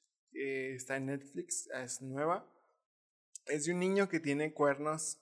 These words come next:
como de un venadito. Está muy, muy chida. Van a llorar un poco a lo mejor, pero está, está,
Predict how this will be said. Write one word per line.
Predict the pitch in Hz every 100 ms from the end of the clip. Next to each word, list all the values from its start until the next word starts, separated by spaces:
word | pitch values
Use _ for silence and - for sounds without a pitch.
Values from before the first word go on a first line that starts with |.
| -
como | 143 135 131
de | 135
un | 131
venadito. | 147 139 135 135 135 _ _ _ _ _ _
Está | - - 135
muy, | 135 135 139 147 151 151 147
muy | 143 139
chida. | 135 135 123 - _ _ -
Van | 165
a | 233
llorar | 214 160
un | 156
poco | 170 156 175
a |
lo | 175
mejor, | 147 143 165 185 - _ _ _ _ _ -
pero | 123 127
está, | 123 131 127 123 139
está, | - 135